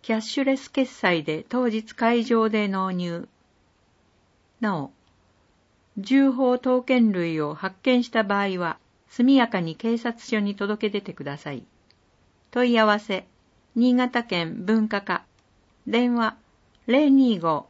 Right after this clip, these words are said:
二八零五六一九。担当課、生涯学習課文化財係。電話、七九五五零一五。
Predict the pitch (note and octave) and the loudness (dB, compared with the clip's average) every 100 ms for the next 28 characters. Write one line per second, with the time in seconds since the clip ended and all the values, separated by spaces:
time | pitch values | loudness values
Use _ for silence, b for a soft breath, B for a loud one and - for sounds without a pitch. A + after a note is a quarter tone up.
0 | - A3 A#3+ B3 B3+ - F#3 E3+ C#3+ - | -10 0 0 2 -2 -4 -2 -2 -4 -8
1 | _ _ G3+ A#3+ B3 B3+ - E3 E3 - | _ _ 0 2 2 0 -2 -6 -6 -14
2 | - G3 D3+ - _ _ _ _ _ _ | -8 -4 -4 -6 _ _ _ _ _ _
3 | _ _ _ _ _ A#3+ B3 B3 B3 A3+ | _ _ _ _ _ -2 0 0 0 0
4 | A3+ G3+ - _ _ _ - C#4 C4+ B3 | 2 0 0 _ _ _ 2 4 4 2
5 | A#3+ A3+ A3+ - A3 G#3 - F#3+ - - | 2 0 -2 -6 -4 -4 -4 -8 -8 -10
6 | F#3 B3+ C4+ C4+ B3+ A#3+ A3+ G#3+ D#3 C#3 | 2 4 4 2 2 0 0 0 -2 -4
7 | C3 - _ _ _ - G#3+ B3 A#3+ A3 | -6 -10 _ _ _ -2 2 2 2 0
8 | - _ _ _ A3 A#3+ C#4 C#4 C4 F#3 | -2 _ _ _ 0 2 2 2 2 2
9 | E3 D#3+ - _ _ _ G#3+ C4 C4 C4+ | 2 -2 -2 _ _ _ 0 2 4 4
10 | A3 D#3+ E3 - F#3 F3 C#3+ - | 2 0 -6 -8 -4 -2 -2 -4